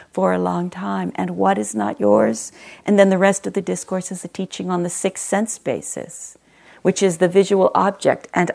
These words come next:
eye and eye consciousness. This is not yours.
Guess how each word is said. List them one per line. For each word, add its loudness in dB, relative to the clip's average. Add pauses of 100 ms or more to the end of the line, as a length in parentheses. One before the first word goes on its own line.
eye 4
and 0
eye 0
consciousness. -12 (680)
This 0
is -4
not 0
yours. -4